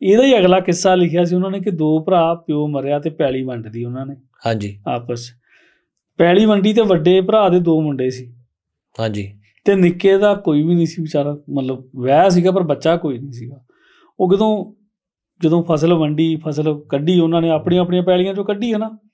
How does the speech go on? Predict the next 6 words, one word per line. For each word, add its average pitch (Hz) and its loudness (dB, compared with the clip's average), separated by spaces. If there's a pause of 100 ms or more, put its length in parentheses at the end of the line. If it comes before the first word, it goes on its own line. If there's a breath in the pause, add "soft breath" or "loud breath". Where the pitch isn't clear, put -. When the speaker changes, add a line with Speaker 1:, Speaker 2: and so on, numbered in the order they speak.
(600 soft breath)
Speaker 1:
ਤੇ - -10 (180)
ਉਹਨੇ 277 2
ਕੱਢ 214 0
ਕੇ 247 -4
ਜਦੋਂ 233 -2
ਬੋਰੀਆਂ 180 0